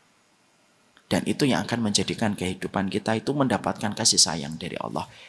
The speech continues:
Kapan kita mendapatkan sifat raufnya Allah dan sifat rahimnya Allah yang ada pada surat Al-Hasyr yang tadi dibaca oleh Ibu itu, kalau hati kita tidak benci dan tidak mendolimi dan kita berkomitmen untuk berkasih sayang.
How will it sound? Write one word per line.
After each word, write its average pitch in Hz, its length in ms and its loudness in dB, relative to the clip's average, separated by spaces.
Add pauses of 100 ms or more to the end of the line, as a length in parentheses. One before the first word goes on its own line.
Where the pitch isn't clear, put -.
(160)
Kapan 214 360 6
kita 185 240 6
mendapatkan 147 600 4
sifat 160 440 4
raufnya 175 800 6
Allah - 600 4 (100)
dan 127 160 8
sifat 156 400 8
rahimnya 185 560 4
Allah 92 240 4
yang 123 160 0
ada 139 240 4
pada 110 240 0
surat 123 240 6
Al-Hasyr 127 480 4
yang 104 80 -4
tadi 101 240 -4
dibaca 85 400 0
oleh 85 240 0
Ibu - 80 -2
itu, 107 320 0 (480)
kalau 131 240 8
hati 101 320 4
kita 107 240 2
tidak - 400 4
benci 127 320 0
dan 92 160 -4
tidak - 320 -6
mendolimi 95 560 2
dan 85 160 -2
kita - 320 -4
berkomitmen 90 560 -2
untuk - 320 -6
berkasih - 320 0
sayang. - 320 -2